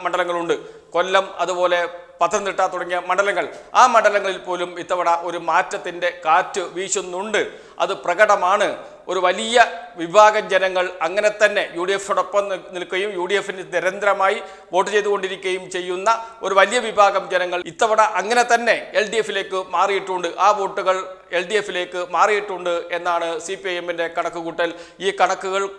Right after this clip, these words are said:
കൃത്യമായും വരുന്നത് സി പി ഐ എമ്മിൻ്റെ കീഴ്ഘടകങ്ങൾ നൽകിയ കണക്കിൻ്റെ അടിസ്ഥാനത്തിലാണ്. അത് ശരിയാവുകയാണെങ്കിൽ ഒരു സംശയവും വേണ്ട, ഇത്തവണ എൽ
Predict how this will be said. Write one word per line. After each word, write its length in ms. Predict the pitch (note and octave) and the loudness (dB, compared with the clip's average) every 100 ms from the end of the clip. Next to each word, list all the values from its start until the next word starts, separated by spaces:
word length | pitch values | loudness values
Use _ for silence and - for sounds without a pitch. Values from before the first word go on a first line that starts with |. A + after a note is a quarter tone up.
| - - - | -18 -18 -10
കൃത്യമായും 640 | F3+ B3+ G#3+ F#3 F3+ F3 F3 D#3+ - | -6 -2 2 2 2 0 -6 -14 -4
വരുന്നത് 400 | E3+ F#3 G3 G3 A#3 - - - | 0 0 -2 0 -2 -2 -12 -8
സി 100 | G3+ G#3 | -6 -4
പി 80 | G#3 | -4
ഐ 40 | F#3 | -2
എമ്മിൻ്റെ 220 | F3+ F#3 F3+ | -4 -6 -4
കീഴ്ഘടകങ്ങൾ 600 | G3+ G#3+ G3+ F#3 G3 F#3+ | -4 -2 0 0 -2 -4
നൽകിയ 280 | F3+ F3 F3 F3 E3+ | -6 -6 -2 -2 -2
കണക്കിൻ്റെ 420 | E3+ F3 F3+ F3 E3+ | -4 -2 -4 -6 -4
അടിസ്ഥാനത്തിലാണ്. 680 | E3 E3+ F#3+ F3 E3+ E3 D#3+ A#2 - - | -6 -2 0 0 2 2 2 -2 -6 0
അത് 80 | E3+ E3+ | 0 0
ശരിയാവുകയാണെങ്കിൽ 800 | F3+ F#3+ F#3 F3+ F3+ F3 E3+ F3 F3+ | 0 2 2 4 2 2 -2 -6 -6
ഒരു 80 | E3 | -4
സംശയവും 420 | F#3 F#3+ - A#3 G3 | -4 -2 2 2 2
വേണ്ട, 160 | F3+ F3 E3+ E3+ - - E3+ | 2 4 2 0 -8 -8 -2
ഇത്തവണ 300 | G3 F#3 F3 E3+ E3+ | 0 2 2 0 0
എൽ 60 | E3+ | -4